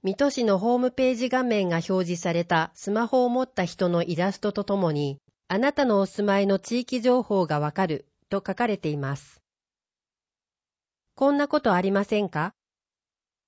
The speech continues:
市民センターで発行できる証明書が知りたい。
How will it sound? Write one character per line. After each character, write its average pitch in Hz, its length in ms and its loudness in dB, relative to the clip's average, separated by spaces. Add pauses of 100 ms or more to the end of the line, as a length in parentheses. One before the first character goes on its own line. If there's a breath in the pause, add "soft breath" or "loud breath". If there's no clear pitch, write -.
(420)
市 226 200 0
民 285 220 2
セ 285 200 2
ン 277 80 -4
タ 214 180 2
ー 196 60 2
で 185 100 2
発 170 280 -2
行 208 200 0
で 208 140 0
き 214 160 -6
る 175 100 0
証 214 260 0
明 226 200 0
書 226 160 0
が 175 120 0
知 - 140 -8
り 143 120 -6
た 151 200 -2
い。 135 120 -8